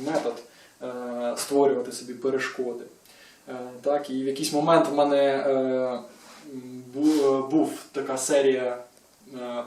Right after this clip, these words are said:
пере-, перешкод, які я сам собі створював, е, е, як художній метод. Так, це, е, відмова від, е, звичних матеріалів. І так само є оцей, е, важливий момент,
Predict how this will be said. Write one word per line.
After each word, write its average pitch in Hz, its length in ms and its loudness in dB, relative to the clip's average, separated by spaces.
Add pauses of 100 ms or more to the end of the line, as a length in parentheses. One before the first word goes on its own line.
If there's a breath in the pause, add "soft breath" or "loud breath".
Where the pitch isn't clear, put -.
пере-, 139 240 2
перешкод, 143 720 0
які 135 220 -2
я 143 80 2
сам 147 220 -2
собі 127 480 -6
створював, 151 680 4 (720 loud breath)
е, 135 40 -14
е, 127 460 -6
як 139 220 -2
художній 139 440 0
метод. 139 360 -4 (560 soft breath)
Так, 143 280 -6
це, 127 100 -10
е, 120 380 -10 (340)
відмова 127 560 -4
від, 123 340 -6
е, 123 160 0
звичних 127 500 -2
матеріалів. 135 840 -4
І - 20 -10
так 156 240 0
само 165 440 -2 (120)
є 160 200 4
оцей, 143 460 -2 (320 loud breath)
е, 139 120 2
важливий 147 680 4
момент, 156 560 -2